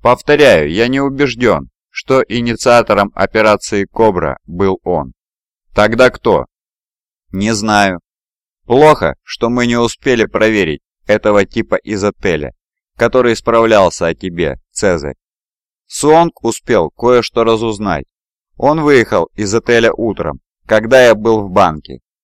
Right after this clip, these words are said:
то есть еще до появления Хасана с его приятелем. А как его звали? Рунге, коммерсант из Роттердама, тоже немец?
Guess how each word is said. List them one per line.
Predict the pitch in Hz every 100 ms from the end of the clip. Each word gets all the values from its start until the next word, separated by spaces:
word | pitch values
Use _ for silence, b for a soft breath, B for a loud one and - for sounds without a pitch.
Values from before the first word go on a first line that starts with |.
| _ _ -
то | 151
есть | 120 -
еще | - 104 104 117
до | 104 104
появления | 104 104 107 117 107 92
Хасана | 80 101 92 120 110 82 -
с | - -
его | 98 101
приятелем. | - 95 95 82 - 67 64 _ _ _ _ _ _ _
А | 98
как | 110 151 135
его | 131 127
звали? | 117 113 87 69 67 _ _ _ _ _ -
Рунге, | 113 156 151 101 71 64 _ _ _ _ -
коммерсант | 113 123 120 - 143 139 -
из | - 98
Роттердама, | 104 107 107 107 101 98 82 65 - _ _ _ _
тоже | 135 143 143
немец? | 131 104 80 69 -